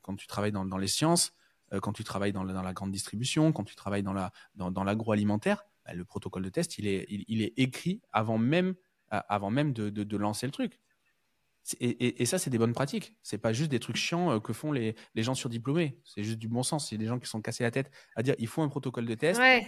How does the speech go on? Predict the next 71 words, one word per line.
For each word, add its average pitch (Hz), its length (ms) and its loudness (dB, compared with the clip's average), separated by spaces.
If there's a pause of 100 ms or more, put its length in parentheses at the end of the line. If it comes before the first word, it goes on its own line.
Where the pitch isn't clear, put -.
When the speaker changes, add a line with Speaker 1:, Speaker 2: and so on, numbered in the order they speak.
Speaker 1:
On - 60 -6
va 110 80 4
cha-, - 200 -4
ben, 107 140 -2
en 110 60 2
fait, 175 80 -2
c'est 131 120 -2
pas 135 120 -2
pour 135 140 -2
rien, 175 100 -2
quoi. 117 160 -6 (340)
Donc, 117 300 -2
euh, 107 520 2
donc, 113 280 -2
donc 117 160 0
voilà. 95 320 0
C'est, 95 640 -4 (320)
très - 120 2
souvent, 143 360 2
on, 113 260 0
on, 107 300 -4
on 117 120 0
lance 120 220 4
trop - 160 -2
tard. - 360 -2 (520)
Et 107 60 -4
donc, 110 100 0
du 110 80 -6
coup, 113 100 -6
on 123 40 2
met 107 100 2
de 104 60 0
l'affect 107 260 0
dans 101 80 -4
ce - 80 -8
que - 80 -8
l'on 95 80 -2
fait. 156 300 -2 (600)
Et 120 100 0
ensuite, 110 260 -2
on 127 60 2
n'est 104 80 0
pas 160 100 2
assez 143 200 2
résilient, 120 360 0
c'est-à-dire - 180 -4
qu'on 95 100 -8
se 98 40 -8
décourage 110 320 -6
trop 101 100 -6
vite. 92 120 -4
Donc, 98 100 -6
moi, 123 140 0
je - 80 -6
pense 127 100 -2
que - 80 -6
c'est 110 140 -6
pour 127 160 -8
ça 147 240 -4 (480)
que, - 120 -2
euh, 101 600 4
c'est - 160 -4
pour - 160 -10
ça 123 80 -2
qu'il 110 160 -6
faut, 107 240 -2
euh, 95 260 -4
il 113 80 -10
faut - 160 -2
avoir, 107 260 2
euh, 92 140 -2